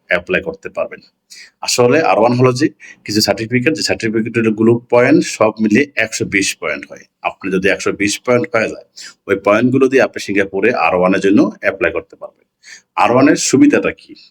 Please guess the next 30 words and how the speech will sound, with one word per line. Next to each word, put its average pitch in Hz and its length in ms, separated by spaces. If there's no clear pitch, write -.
আমি 90 160
আপনাদেরকে 92 460
এটাও 92 160
বলবো 82 200
আজকে - 240
ভিডিওতে। 95 440
প্রথমে 117 260
বলে 117 200
নিচ্ছি 135 340
কি 139 140
কি 117 100
কোর্সগুলো - 420
করলে 104 320
আপনি - 200
কত 98 180
পয়েন্ট 98 300
পাবেন। 82 240
সিঙ্গাপুরে 156 540
সেফটি 156 520
রিলেটেড 117 360
কোর্সগুলো 90 380
যেমন 98 200
সেফটি - 360
সুপারভাইজার, 92 560
লিফটিং 113 380
সুপারভাইজার, 92 640
ম্যানেজ 120 340
ওয়ার্ক 95 260
অ্যাট 92 220
হাইট, 85 200